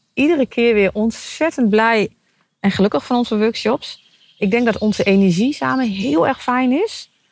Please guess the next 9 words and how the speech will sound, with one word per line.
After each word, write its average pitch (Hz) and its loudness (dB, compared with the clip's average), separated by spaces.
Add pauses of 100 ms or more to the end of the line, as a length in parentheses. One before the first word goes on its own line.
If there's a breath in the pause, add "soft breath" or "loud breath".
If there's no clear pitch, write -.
(260)
En 202 0
dat 208 0
wij 196 0
elkaar 190 -2
heel 202 4
erg, - -4
eh, 170 -2
mooi 175 2
aanvullen. 269 0